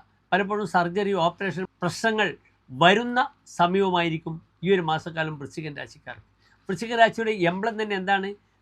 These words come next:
തേളാണ്. വൃശ്ചികക്കാർ ജീവിതത്തിൽ വളരെയധികം ശ്രദ്ധിക്കണം. തങ്ങൾ പലപ്പോഴും തൻ്റെ കുടുംബത്തിനെ നോക്കി എല്ലാം ശ്രദ്ധിച്ച് അവസാനം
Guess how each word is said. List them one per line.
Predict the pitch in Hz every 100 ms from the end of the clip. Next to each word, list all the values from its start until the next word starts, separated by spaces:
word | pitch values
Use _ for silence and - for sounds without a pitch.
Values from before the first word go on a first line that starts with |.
| _ -
തേളാണ്. | 165 175 175 147 107 _ _ _ _ -
വൃശ്ചികക്കാർ | 151 202 196 170 151 - _ _ _ _ 123 110
ജീവിതത്തിൽ | 185 202 202 180
വളരെയധികം | 160 180 170 151
ശ്രദ്ധിക്കണം. | 147 127 123 - 90 _ _ _ _ _ -
തങ്ങൾ | 165 185 170 -
പലപ്പോഴും | 156 160 208 208 170 _ _ _ _ _
തൻ്റെ | - 175 156
കുടുംബത്തിനെ | 165 185 175 185 156 135
നോക്കി | 151 165 - 147 - _ -
എല്ലാം | 147 180 165
ശ്രദ്ധിച്ച് | 156 156 156 196 - 127 _ _ - 139
അവസാനം | 165 175 160